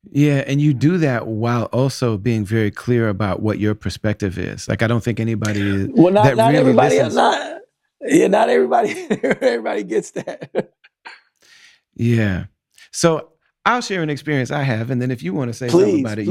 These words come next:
Speaker 2: please.
Speaker 1: can. But, you know,
Speaker 2: Please.
Speaker 1: a lot of people look at the picture of the guy on the mic and they're like, "Oh, that's me." So, like, uh, I have a lot of white fans that look and they're like, "Oh, that's me on the mic."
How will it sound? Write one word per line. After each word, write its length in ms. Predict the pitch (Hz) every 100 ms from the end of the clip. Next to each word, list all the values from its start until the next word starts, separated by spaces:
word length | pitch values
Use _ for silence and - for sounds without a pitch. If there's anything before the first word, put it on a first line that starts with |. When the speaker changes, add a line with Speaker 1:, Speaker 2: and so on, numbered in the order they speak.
| -
Speaker 2:
please. 60 |
Speaker 1:
can. 300 | 139 131 117 - - - -
But, 300 | 127 143 127 -
you 120 | 156 160
know, 140 | 113
Speaker 2:
Please. 80 | 113
Speaker 1:
a 80 | 127
lot 160 | 135 147
of 60 |
people 360 | 139 156 147 127
look 340 | 117 127 147 143
at 160 | 127
the 60 | 120
picture 420 | - 151 - 127
of 120 | 117 117
the 80 |
guy 220 | 113 123 120
on 100 | 113
the 60 |
mic 300 | 113 135 123
and 80 | 117
they're 100 | 113
like, 240 | 107 110 -
"Oh, 160 | 190 135
that's 260 | 127 135
me." 240 | 147 170 76
So, 160 | - 120
like, 200 | 113 117
uh, 340 | - 117 113
I 100 | -
have 300 | 113 113 110 -
a 180 | 104 95
lot 360 | - - 117 120
of 40 |
white 200 | 120 113
fans 260 | - 120 110
that 140 | 113
look 220 | 107 120 123
and 80 |
they're 80 | 113
like, 200 | 110 110
"Oh, 160 | - 156
that's 240 | 135 139 165
me 140 | 165
on 120 | 90
the 80 | 156
mic." 280 | 165 165